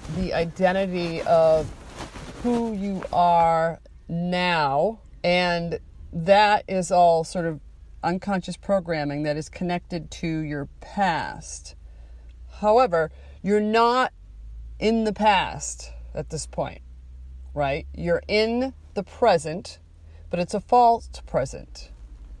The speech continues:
It's a false present because you're not truly here now. You're in relation to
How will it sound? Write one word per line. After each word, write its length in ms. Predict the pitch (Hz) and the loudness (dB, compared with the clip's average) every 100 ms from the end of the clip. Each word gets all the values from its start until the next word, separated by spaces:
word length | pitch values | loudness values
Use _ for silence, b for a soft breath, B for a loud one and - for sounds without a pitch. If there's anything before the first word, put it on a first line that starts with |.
| - | -12
It's 100 | - | -10
a 60 | |
false 340 | 175 214 226 - | 0 2 2 -2
present 400 | - 180 170 156 | 0 0 0 -8
because 840 | 165 - 196 170 160 156 156 - - - | -10 -4 4 4 4 0 -8 -14 -16 -12
you're 100 | 165 | -6
not 460 | 170 180 180 180 - - - - - | -2 0 2 2 0 -10 -20 -20 -18
truly 600 | - - 185 175 165 170 | -10 -4 -4 -4 -6 -8
here 760 | 170 - - 185 170 165 165 175 - | -12 -20 -10 -6 0 0 -2 -6 -8
now. 680 | 175 208 190 95 58 143 - - - - - - - - - - | 0 0 2 0 -4 -8 -12 -18 -18 -18 -18 -20 -20 -20 -20 -6
You're 260 | 185 175 - | 0 0 2
in 260 | 196 208 214 | 0 0 0
relation 720 | 202 185 190 202 - 190 170 | -2 2 2 2 -6 -6 -6
to 360 | - 165 151 | -6 -4 -4